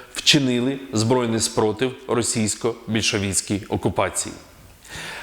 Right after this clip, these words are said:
А чотирнадцятого жовтня в селі Дмитренки біля пам'ятного знаку на честь загиблих воїнів-односельців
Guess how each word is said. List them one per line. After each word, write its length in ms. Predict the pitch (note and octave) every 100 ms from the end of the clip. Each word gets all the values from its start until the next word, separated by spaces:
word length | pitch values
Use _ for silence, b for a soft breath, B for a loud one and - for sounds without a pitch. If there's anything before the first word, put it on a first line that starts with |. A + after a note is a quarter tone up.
| B B2
А 80 |
чотирнадцятого 880 | A#2 C3+ D#3 B2+ A2+ G#2 A2+ A#2+ A#2+
жовтня 440 | A#2 A#2+ A2 B2+ A#2
в 40 | -
селі 260 | B2+ D3
Дмитренки 600 | C3+ C3 B2+ A2+ G#2+ B2
біля 300 | A2 C3+ B2+
пам'ятного 640 | A2+ C#3 C3+ B2+ B2+ A#2
знаку 400 | A2+ A2+ A2+ A#2
на 120 | A2 G#2+
честь 240 | B2 G#2+
загиблих 500 | A#2 A#2+ A2+ A2+ A2
воїнів-односельців 1120 | A#2+ A2+ A2 A2+ G#2+ G2+ G2+ A2+ G#2+ - B2